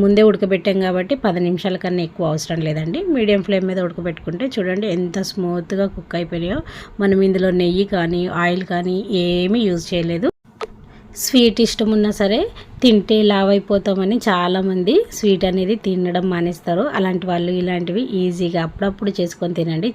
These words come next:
చాలా టేస్టీగా ఉంటాయండి. ఫైనల్ టచ్గా మనము ఉడకబెట్టుకున్న ఈ స్వీట్స్ని పైన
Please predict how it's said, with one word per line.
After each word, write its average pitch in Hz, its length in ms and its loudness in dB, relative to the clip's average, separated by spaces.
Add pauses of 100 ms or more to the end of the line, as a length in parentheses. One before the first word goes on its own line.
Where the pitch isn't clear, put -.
చాలా 165 360 -2 (120)
టేస్టీగా 170 420 -4 (100)
ఉంటాయండి. 160 500 -2 (520)
ఫైనల్ 208 400 4
టచ్గా 185 340 -2 (140)
మనము 190 260 0 (460)
ఉడకబెట్టుకున్న 196 720 0
ఈ 233 40 2 (100)
స్వీట్స్ని 190 520 0 (260)
పైన 180 260 0